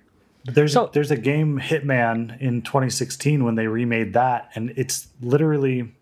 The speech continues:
Speaker 1: a game called Hitman, and you can do it, if not completely, almost completely, like, non-lethal,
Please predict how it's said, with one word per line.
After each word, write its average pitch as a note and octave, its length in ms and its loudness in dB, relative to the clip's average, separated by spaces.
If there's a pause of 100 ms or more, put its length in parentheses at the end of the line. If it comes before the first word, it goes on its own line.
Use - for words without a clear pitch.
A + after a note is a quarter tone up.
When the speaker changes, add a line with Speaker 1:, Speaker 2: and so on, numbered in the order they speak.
(260)
Speaker 1:
a C3+ 80 0
game B2+ 300 0
called B2+ 240 0
Hitman, A2+ 540 -2 (300)
and A#2 220 0
you B2+ 80 -2
can C3 220 0
do B2+ 160 2
it, B2 200 -2 (1300)
if C#3+ 260 2
not D3+ 220 2
completely, C#3 520 0
almost C3+ 360 -2
completely, A#2+ 640 -4 (560)
like, A2 340 2 (100)
non-lethal, A#2 1120 0